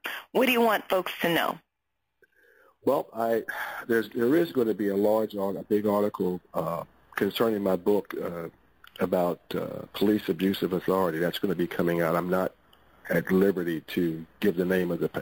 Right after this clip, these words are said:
Speaker 2: the magazine that it's gonna be featured in. Um, but, uh, I am on Facebook, uh, Norman, uh,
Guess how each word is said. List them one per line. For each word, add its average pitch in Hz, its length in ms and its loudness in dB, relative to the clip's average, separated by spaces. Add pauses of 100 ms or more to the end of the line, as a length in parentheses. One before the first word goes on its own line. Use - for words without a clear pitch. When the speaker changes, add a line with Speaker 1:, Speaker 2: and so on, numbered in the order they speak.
Speaker 2:
the 85 60 -2
magazine 85 560 2
that 80 100 2
it's 85 140 0
gonna 90 180 0
be 82 140 -2
featured - 380 -2
in. - 920 -2
Um, 82 440 0 (380)
but, 95 300 0 (100)
uh, 82 440 -2 (1000)
I 90 140 2
am 110 260 4
on 113 140 2
Facebook, 117 500 0 (760)
uh, 85 420 -6 (200)
Norman, 101 640 0 (140)
uh, 82 540 -2